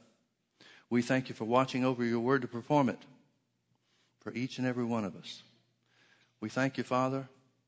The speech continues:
that because we're walking in the light, there's continual forgiveness and mercy upon us.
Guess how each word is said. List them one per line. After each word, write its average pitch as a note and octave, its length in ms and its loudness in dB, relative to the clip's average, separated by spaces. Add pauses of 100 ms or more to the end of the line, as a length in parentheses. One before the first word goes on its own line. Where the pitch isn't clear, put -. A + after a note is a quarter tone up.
(520)
that G#2+ 80 -4
because B2 360 -2
we're G#2+ 100 -2
walking A#2+ 380 0
in A2+ 100 -4
the A2 100 -4
light, A2+ 300 -6 (1500)
there's A2+ 240 -2
continual G#2+ 680 -4 (960)
forgiveness B2+ 680 -2 (1120)
and G2 120 -6
mercy A2 360 -4
upon F2+ 380 -8
us. - 200 -20